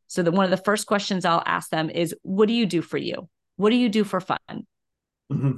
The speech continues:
Speaker 1: And there's usually like, "I don't have time. I haven't taken a vacation in ten years," something like that. And the other thing is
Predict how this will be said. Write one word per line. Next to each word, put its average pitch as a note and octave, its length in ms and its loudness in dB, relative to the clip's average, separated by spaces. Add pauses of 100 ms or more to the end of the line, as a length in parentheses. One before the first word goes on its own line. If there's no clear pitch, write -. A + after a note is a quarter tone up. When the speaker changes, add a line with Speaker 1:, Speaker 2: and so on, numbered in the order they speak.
Speaker 1:
And F3+ 120 2
there's F3 220 2
usually G3+ 280 2
like, E3+ 260 0
"I E3+ 80 2
don't E3+ 160 2
have E3+ 200 -6
time. - 420 -10 (640)
I F3+ 60 -4
haven't G3+ 200 0
taken G3 220 0
a F3 40 0
vacation F3 480 0
in D#3 100 -2
ten C#3+ 260 -4
years," - 300 -8
something G3 380 0
like D#3+ 220 0
that. - 280 -4 (520)
And F3 180 -2
the G#3 180 4
other C#4+ 200 2
thing F#3+ 300 0
is E3+ 440 2